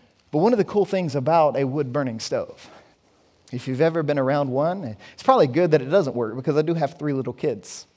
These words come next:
And if you light a wood-burning stove, you know that the way they're designed is to emanate heat, right? The moment you light the fire,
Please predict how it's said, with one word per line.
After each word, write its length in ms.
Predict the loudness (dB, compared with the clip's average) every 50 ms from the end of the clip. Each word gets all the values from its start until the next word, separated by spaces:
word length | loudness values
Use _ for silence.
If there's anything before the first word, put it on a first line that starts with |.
| _ _ _ _ _ _ -20 -20 -14 -8
And 120 | -4 -4 -2
if 140 | -2 -2
you 80 | -2 -2
light 300 | 0 -2 -2 -4 -4 -4
a 60 | -2
wood-burning 560 | -2 0 -2 -2 0 -2 -2 -2 -2 -4 -6
stove, 420 | -6 -8 -6 -4 -2 -2 -2 -2 -4
you 100 | -6 -6
know 220 | -2 -2 -2 0
that 240 | 0 -2 -2 -4 -6 -16 -20 -20 -20 _ _ _
the 100 | -4 -2
way 200 | 0 0 2 2
they're 180 | 2 0 0 -2
designed 640 | -2 -6 -6 -4 -4 -4 -4 -2 -4 -4 -2 -2 -4
is 140 | -4 -4 -4
to 220 | -6 -6 -6 -6 -6
emanate 440 | -6 -4 -2 -2 -2 -2 -2 -4 -6
heat, 520 | -10 -14 -12 -10 -8 -8 -10 -12 -14 -12 -8
right? 280 | -6 -6 -6 -6 -6
The 60 | -6
moment 320 | -6 -4 -4 -4 -6 -6 -6
you 80 | -4
light 320 | 0 2 2 2 0 -2 -6
the 80 | -8
fire, 560 | -8 -6 -6 -6 -6 -6 -6 -8 -10 -12 -18